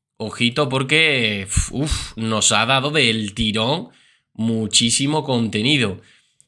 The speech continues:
Fijaros en esta foto, imagino que con su nieta. ¿Por qué y por qué ahora? Bueno, eso nos hemos preguntado y está aclarando cosas que incluso estamos hablando aquí, ¿no?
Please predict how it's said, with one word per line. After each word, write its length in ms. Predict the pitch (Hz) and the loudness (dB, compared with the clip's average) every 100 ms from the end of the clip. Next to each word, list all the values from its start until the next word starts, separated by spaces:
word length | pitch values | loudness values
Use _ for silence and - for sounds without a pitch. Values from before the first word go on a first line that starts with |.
| _ | _
Fijaros 360 | - 120 135 | -2 2 2
en 60 | 143 | 0
esta 200 | 139 131 | 0 0
foto, 380 | 156 151 147 147 | 0 -2 2 2
imagino 420 | 131 117 123 123 | 2 0 0 0
que 160 | 123 110 | -4 -4
con 300 | 113 113 113 | -4 -2 -2
su 200 | - 107 | -2 0
nieta. 640 | 127 147 147 135 135 - _ _ _ _ _ | 0 2 2 2 0 -6 _ _ _ _ _
¿Por 260 | 131 131 127 | -2 0 2
qué 380 | 160 190 208 - | 2 2 -2 -2
y 380 | 156 196 - - | 0 0 -2 -6
por 260 | 139 127 | -2 -2
qué 160 | 127 170 | 0 2
ahora? 380 | 131 143 156 110 | 4 2 2 0
Bueno, 240 | 120 127 | 0 0
eso 160 | 120 151 | 0 0
nos 140 | 156 | -2
hemos 160 | 165 151 | -2 -4
preguntado 880 | 160 147 135 120 131 143 160 180 - | -4 -2 -2 2 2 4 2 0 0
y 180 | 127 120 | 2 2
está 180 | 117 131 | 2 0
aclarando 480 | 143 143 147 147 | 2 2 2 -2
cosas 260 | 147 143 156 | -4 -4 -4
que 140 | - | -4
incluso 240 | 127 127 143 | -4 -4 -8
estamos 260 | 139 143 | -6 -4
hablando 260 | 139 113 110 | -2 -2 -2
aquí, 280 | 113 156 120 | -2 0 0
¿no? 300 | 135 - | -2 -6